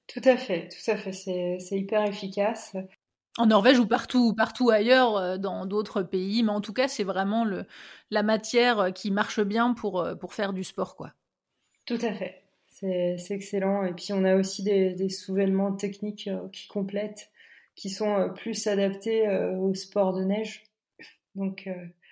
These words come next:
Speaker 1: donc voilà, qui, qui, euh, qui, qui fonctionnent aussi très, très bien.
Speaker 2: Vous avez eu un petit peu de neige alors sur le parcours ?
Speaker 1: Euh, oui.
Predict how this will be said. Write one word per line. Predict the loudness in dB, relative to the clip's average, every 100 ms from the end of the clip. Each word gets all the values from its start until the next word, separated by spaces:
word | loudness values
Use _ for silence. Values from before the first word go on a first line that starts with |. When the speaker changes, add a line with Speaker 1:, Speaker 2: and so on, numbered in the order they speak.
| -20 -20 -20 _
Speaker 1:
donc | 2
voilà, | 4 4 0
qui, | -6 -4 -2 -2 -6
qui, | -12 -6 -4
euh, | -4 -4 -6 -8 -12 -12
qui, | -8 -8
qui | -8 -8
fonctionnent | -4 -2 0 -2
aussi | -2 -6
très, | -8 -8 -8
très | -6 -6
bien. | -6 -8 -10 _ _ _ -8
Speaker 2:
Vous | -2 0
avez | 0 -2
eu | 0 0
un | -2
petit | -2
peu | -2 0
de |
neige | 2 2
alors | 2 0
sur | 0 -2
le | -2
parcours ? | -2 -4 -4 -6 -8 _ _ _ _ _ _ _ _ 6
Speaker 1:
Euh, | 10 12 12 12
oui. | 10 10 4